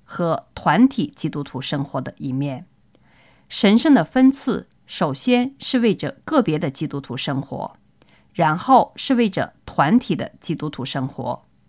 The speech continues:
个别的基督徒生活是个人的事，但团体的基督徒生活是教会的事。每次主耶稣说到教会时，都将教会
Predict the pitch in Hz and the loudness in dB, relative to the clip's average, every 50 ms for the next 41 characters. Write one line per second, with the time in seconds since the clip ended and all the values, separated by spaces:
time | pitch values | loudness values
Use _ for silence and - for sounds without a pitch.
0 | _ _ _ _ _ _ _ _ _ _ _ - - 349 320 226 - 175 185 214 | _ _ _ _ _ _ _ _ _ _ _ 0 4 4 6 6 6 4 2 2
1 | 196 190 - 226 208 214 214 - - 190 185 - 208 202 208 - - 175 160 160 | 0 0 -2 -2 -2 -2 -4 -4 -4 -4 -2 -2 0 -2 -2 -2 -2 -2 -2 -2
2 | - - _ _ - - - - 160 - - - 294 214 151 131 127 147 131 127 | -2 -6 _ _ -12 -10 -8 -8 -8 -6 -2 2 2 2 4 2 0 -2 -2 -2
3 | - - - 170 139 127 - _ _ _ _ _ _ _ _ - 240 214 190 - | -4 -4 -4 -4 -4 -6 -8 _ _ _ _ _ _ _ _ 6 6 6 6 4
4 | - _ - - - - 175 202 277 302 - 269 185 156 143 - - 170 - 160 | 0 _ -16 -4 2 6 6 8 8 6 4 2 0 0 -2 -4 -6 -6 -6 -6
5 | 156 - - 135 - - 147 139 147 - 127 120 113 - _ _ - - - - | -8 -8 -8 -8 -4 -4 -4 -4 -4 -6 -8 -8 -8 -10 _ _ -10 -8 -6 -4
6 | 170 147 - _ _ _ - - 294 233 170 - - - 285 214 - 113 - - | -4 -4 -6 _ _ _ -4 0 2 2 2 0 -2 -2 -2 -2 -2 -4 -8 -8
7 | - - 143 - - _ _ _ _ _ _ _ _ _ _ _ _ _ _ _ | -8 -8 -8 -10 -12 _ _ _ _ _ _ _ _ _ _ _ _ _ _ _
8 | _ _ _ _ _ _ _ _ _ _ _ _ _ _ _ _ - 208 185 175 | _ _ _ _ _ _ _ _ _ _ _ _ _ _ _ _ 0 0 0 0
9 | 156 - - - 277 214 - _ _ - - 175 160 156 160 180 - - 262 262 | 0 -4 -4 -2 -2 -2 -2 _ _ -10 -6 -4 -4 -2 -4 -4 -4 0 0 0
10 | 262 262 269 - _ - - - 247 220 214 175 113 - - 190 151 139 - 175 | 0 0 -4 -8 _ -14 -6 -2 -2 -2 -2 -2 -6 -2 -2 -2 -2 -2 -4 -6
11 | 143 135 - - - 135 123 - - _ _ _ _ _ _ _ - - 302 302 | -6 -4 -6 -6 -8 -8 -8 -10 -12 _ _ _ _ _ _ _ -4 0 0 2
12 | 277 311 294 285 277 269 294 214 131 131 - - 175 131 - - | 4 4 2 2 2 2 2 0 0 0 -2 -4 -4 -4 -6 -10